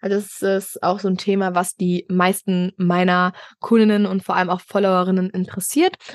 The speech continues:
weil ich finde es toll, wenn man sagt, ich will jetzt selbstbestimmt investieren, bin ich auch ein Riesenfan von. Aber,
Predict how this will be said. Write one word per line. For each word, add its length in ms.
weil 100
ich 120
finde 200
es 180
toll, 460
wenn 100
man 180
sagt, 280
ich 140
will 120
jetzt 220
selbstbestimmt 640
investieren, 680
bin 120
ich 120
auch 160
ein 140
Riesenfan 600
von. 280
Aber, 460